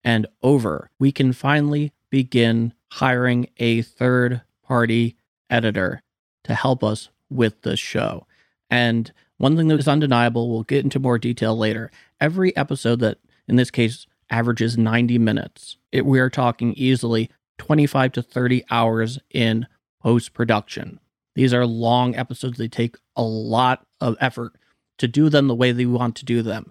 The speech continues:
But the fact of the matter is, it is our goal to bring somebody in who does this sort of stuff for a living and leave us to what we do best, which is research and give you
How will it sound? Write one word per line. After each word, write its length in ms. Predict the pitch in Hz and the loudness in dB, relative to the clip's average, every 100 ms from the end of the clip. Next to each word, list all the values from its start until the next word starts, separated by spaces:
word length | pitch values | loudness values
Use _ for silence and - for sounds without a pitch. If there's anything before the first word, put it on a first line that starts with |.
| _ | _
But 80 | - | -2
the 80 | 117 | 0
fact 260 | 139 139 - | 2 2 2
of 40 | |
the 40 | 123 | 0
matter 300 | 123 123 120 | 2 0 0
is, 240 | 120 120 _ | -2 -4 _
it 140 | 143 120 | -2 0
is 120 | 113 - | 0 2
our 200 | 139 151 | 2 4
goal 200 | 135 131 | 2 0
to 100 | 131 | -2
bring 200 | 135 139 | 0 0
somebody 400 | - 139 131 131 | 2 2 2 2
in 140 | 131 | 2
who 180 | 123 135 | 0 -2
does 420 | 120 131 139 135 _ _ _ | 2 4 4 2 _ _ _
this 180 | - 131 | -2 0
sort 260 | - 131 131 | 0 -2 0
of 80 | 131 | -2
stuff 360 | - 117 117 _ _ _ | -2 -2 -2 _ _ _
for 200 | 131 123 | 0 2
a 60 | |
living 360 | 117 117 117 127 | 2 2 2 0
and 240 | 123 117 117 | -2 -2 2
leave 220 | 131 123 - | 2 0 0
us 280 | 127 - | -4 -4
to 180 | - 143 | -8 -4
what 240 | 127 123 139 | 0 -2 -2
we 340 | 123 165 202 | -2 4 4
do 200 | 123 104 | 4 -2
best, 460 | 107 107 - - - _ _ _ | -2 -6 -6 -16 -20 _ _ _
which 180 | - 120 | -4 0
is 200 | 120 123 - | 0 -2 -10
research 560 | 127 143 151 160 156 - - | 0 2 2 0 -4 -4 -4
and 260 | 123 117 113 | -2 -2 2
give 320 | 143 127 120 | 4 4 0
you 560 | 120 165 135 90 131 | 2 4 4 2 -6